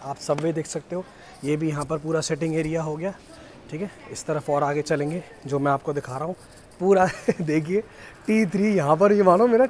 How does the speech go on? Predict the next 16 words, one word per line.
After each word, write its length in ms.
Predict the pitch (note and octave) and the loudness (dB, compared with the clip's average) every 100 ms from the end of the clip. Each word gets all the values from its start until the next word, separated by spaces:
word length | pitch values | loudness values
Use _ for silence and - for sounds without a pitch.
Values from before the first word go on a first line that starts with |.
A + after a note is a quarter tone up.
| - | 2
tour 260 | A3+ A#3 B3 | 2 6 4
चल 180 | - C3+ | 2 2
रहा 120 | D3+ | 2
है 60 | F3 | 2
टी 240 | F3+ F3+ | 0 -4
थ्री 200 | D#3+ C#3 | -2 -6
का। 120 | A#2+ - - - - D3 | -6 -14 -20 -20 -18 0
जो 140 | F#3+ | 0
शायद 220 | F#3+ G3+ | 4 2
मेरी 260 | G3 F#3 G#3 | 4 4 4
flight 320 | F3+ F3+ F#3+ | 2 2 2
है 60 | G3+ | -2
कासा 280 | E3+ F3 | -2 -4
की, 120 | F#3+ G#3 | -2 2
maybe 380 | F#3 F#3+ A3 F3+ - | 2 4 2 -2 -6
इस 120 | E3+ | -6